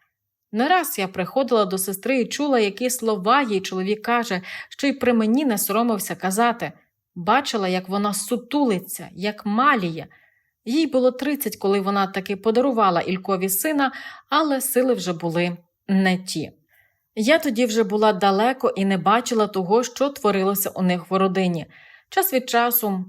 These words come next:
я верталася до села і заходила до сестри і просила її обстежитися, але та все відкладала, бо немає грошей, а на дітей треба. Ілько і так працює багато, то я ще зі своїми клопотами.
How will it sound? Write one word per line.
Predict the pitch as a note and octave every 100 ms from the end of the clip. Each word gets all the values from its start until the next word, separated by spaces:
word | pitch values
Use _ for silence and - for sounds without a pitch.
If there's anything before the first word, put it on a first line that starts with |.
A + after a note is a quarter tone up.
| -
я | G3+ G#3+
верталася | F#3+ F#3 D4 A#3 F3+ F3
до | F3
села | F3+ F#3+ A3 D4+
і | F#3+ G3
заходила | F#3+ G3 D#4 C4+ B3
до | G3 G3
сестри | - G3 G3 B3 C4+
і | A3 G#3+
просила | G3 G3 D4 C#4+
її | A#3+ G3+ A#3+
обстежитися, | A3+ - - C#4+ B3 F3+ E3+ E3+ - - - - -
але | F#4+ C#4
та | - G#3
все | G3 - F#3+
відкладала, | F#3 - F#3 F3+ A#3 B3+ G3
бо | F3
немає | F3+ F3+ F3+ F#3
грошей, | F#3+ G#3+ G#3+ D4+ D4+ C#4+ -
а | G#3
на | G3
дітей | F3 F3+ F#3 G3+ G#3
треба. | F#3+ F3 D3+ - - - - _ _
Ілько | C4+ C4+ E4+
і | D#4
так | D4+ D#4+ D#4+
працює | G#3 F#3+ G#3 F#3+
багато, | F3+ F#3 G#3 G#3 F3+ E3+ -
то | G#3+
я | A3+ A#3
ще | A#3 A3
зі | G3 G#3
своїми | - A3 B3 C4 G#3
клопотами. | F#3+ F3+ E3 D#3+ E3 D#3